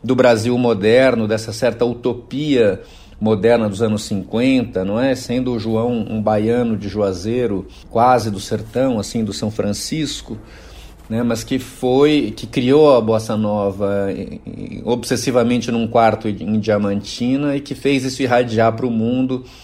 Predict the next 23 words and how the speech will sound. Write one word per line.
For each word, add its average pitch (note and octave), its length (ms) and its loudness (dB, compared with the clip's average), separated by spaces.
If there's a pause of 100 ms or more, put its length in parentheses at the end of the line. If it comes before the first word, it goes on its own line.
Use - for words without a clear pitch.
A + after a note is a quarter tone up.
(260)
através A2+ 520 2
do A2+ 60 0
Rio A2 180 2
de G#2 100 -4
Janeiro A2+ 480 0
e - 20 -4
da A2+ 120 0
Zona A2 320 0
Sul G#2+ 520 -6 (400)
do F#2+ 80 -4
Rio G2+ 140 -2
de F2+ 80 -8
Janeiro, G#2 320 0
naquilo G2+ 420 -2
que F#2 680 -6 (400)
Tom G#2+ 140 -2
Jobim G2 280 -4
chamava F#2+ 440 -4
de G2+ 100 -6
uma F#2+ 120 -4
civilização F#2+ 800 -4
de G2 120 -8
praia. D#2 600 -6